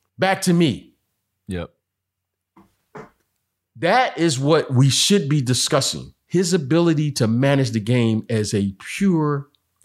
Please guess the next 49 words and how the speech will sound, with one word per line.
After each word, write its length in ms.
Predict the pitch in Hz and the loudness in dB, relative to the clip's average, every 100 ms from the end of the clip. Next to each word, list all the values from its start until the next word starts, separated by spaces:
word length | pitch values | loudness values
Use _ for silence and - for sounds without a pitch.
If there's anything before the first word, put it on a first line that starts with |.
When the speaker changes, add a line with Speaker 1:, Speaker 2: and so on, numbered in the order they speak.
| _ - | _ -6
Speaker 1:
game 600 | 87 127 127 120 110 101 _ 101 | 0 2 2 2 0 -4 _ -4
manager. 540 | 110 104 90 - - _ _ _ - | -2 -2 -4 -10 -18 _ _ _ -2
And 120 | 113 | 0
Speaker 2:
'Cause 140 | 170 | 2
Speaker 1:
he's 100 | 139 | 2
Speaker 2:
game 100 | 117 185 | 4 4
Speaker 1:
doing 120 | 208 | 6
it. 60 | |
Speaker 2:
seven 400 | 127 180 160 156 | 4 4 2 0
ag-, 140 | 143 113 - | -2 -4 -4
against 360 | 127 143 135 | 0 0 0
Philly, 280 | - 190 147 | 0 2 4
he 80 | 117 | 2
was, 300 | 131 117 95 | 2 0 -2
I 80 | 110 | -2
mean, 180 | 120 98 | 0 0
one 280 | 95 139 143 | 2 0 0
for 100 | 123 | -2
fifteen 420 | 143 131 143 131 | -2 -2 0 -2
from 120 | 120 | -2
the 80 | 104 | -4
floor. 260 | - 165 | -2 0
I 20 | 110 | 2
mean, 120 | 101 | 4
he 40 | |
wasn't 280 | 147 120 87 | 2 0 -2
scoring. 400 | - 82 107 147 | -4 -4 -2 0
Speaker 1:
But 160 | 143 110 | 2 4
Speaker 2:
He 100 | 147 | 4
Speaker 1:
he 60 | |
Speaker 2:
was 80 | 131 | 4
Speaker 1:
managed 320 | 143 143 135 | 2 2 0
the 60 | 139 | 0
game. 420 | 175 202 107 - _ _ _ | 2 2 2 -4 _ _ _
The 100 | - | -6
Speaker 2:
Yep. 160 | 101 87 | -2 2
Speaker 1:
ball 280 | 170 180 151 | 4 2 2
got 240 | 170 185 196 | 0 0 0
to 80 | 156 | 0
where 200 | 151 156 | 2 2
it 40 | |
was 100 | 143 | 0
supposed 260 | 143 160 143 | 0 -2 0
to 60 | |
get 180 | 147 277 | 0 0
to, 200 | 151 90 - _ _ _ _ _ _ | 0 -2 -6 _ _ _ _ _ _
which 220 | - 143 170 | 0 0 2
was 120 | 180 | 2
who? 380 | 349 240 117 | 2 2 0